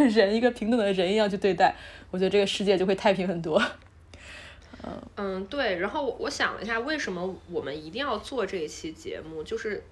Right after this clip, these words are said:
Speaker 2: 其实我也在想去跟一些男生去讲这些东西到底有没有用。嗯，我想到了一个事情，就是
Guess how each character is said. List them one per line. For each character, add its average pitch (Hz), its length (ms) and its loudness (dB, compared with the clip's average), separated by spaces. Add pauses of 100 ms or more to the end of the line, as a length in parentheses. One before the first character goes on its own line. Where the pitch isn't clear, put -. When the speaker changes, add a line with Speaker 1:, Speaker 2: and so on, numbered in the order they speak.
(160)
Speaker 2:
其 - 200 -8
实 247 120 -6
我 220 240 -2
也 254 140 0
在 220 220 -6
想 196 240 -8 (100)
去 - 200 -10
跟 254 360 -6
一 254 80 -12
些 254 160 -8
男 165 300 -6
生 202 340 -8 (840)
去 - 160 -8
讲 214 300 -2 (140)
这 220 140 -2
些 262 140 -2
东 262 240 -6
西 240 180 -8
到 240 180 -2
底 262 120 -6
有 220 160 -4
没 - 80 -10
有 196 200 -4
用。 208 380 -4 (680)
嗯， 185 420 -6 (640)
我 - 100 -2
想 254 200 0
到 196 140 -4
了 247 160 -4
一 226 120 -10
个 262 100 -6
事 415 320 -2
情， - 220 -8 (160)
就 311 160 -10
是 294 340 -4